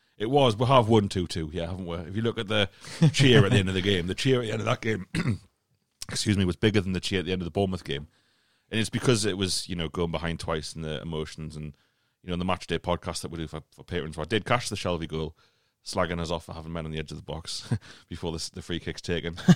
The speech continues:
Speaker 1: the, the dangers of recording live. Um, <laughs> and, you know, every time we conceded, you were just like, "Well, that was fun.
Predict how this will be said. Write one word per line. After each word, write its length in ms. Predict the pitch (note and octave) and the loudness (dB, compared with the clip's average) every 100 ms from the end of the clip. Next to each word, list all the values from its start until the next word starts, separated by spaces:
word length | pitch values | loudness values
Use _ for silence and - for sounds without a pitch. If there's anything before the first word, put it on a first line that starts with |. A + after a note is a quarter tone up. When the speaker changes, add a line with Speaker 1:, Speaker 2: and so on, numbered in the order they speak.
| - | 8
Speaker 1:
the, 140 | B2+ F#2 | 4 2
the 100 | F#2 | -4
dangers 340 | F2+ G2+ F#2 | -2 0 0
of 100 | F2 | -4
recording 360 | F2+ - F2+ F2 | -6 -2 -2 2
live. 340 | F2+ E2+ E2+ - - G#2 - - | 2 2 0 -8 -8 -4 0 4
Um, 380 | - F#2 F2 F2 - - - C3+ | 6 6 4 0 0 2 2 2
<laughs> 460 | - C#3 - - - | 2 0 0 -6 0
and, 640 | G#2+ G2 F#2 F#2 F2+ - - _ _ _ _ | 2 2 0 -2 -2 -4 -6 _ _ _ _
you 120 | A2 | -2
know, 100 | G#2 | 2
every 180 | G2 A2 | 4 2
time 200 | G2 G2 | 2 -2
we 60 | F2+ | -2
conceded, 540 | - E2+ - F2 D#2+ | -2 -2 -2 -4 -6
you 60 | D#2+ | -8
were 100 | D#2+ | -8
just 220 | E2+ E2 | -6 -6
like, 100 | - | -4
"Well, 100 | F#2+ | 2
that 140 | A#2 F2+ | 4 2
was 120 | - | -2
fun. 260 | F2 E2 | -2 -2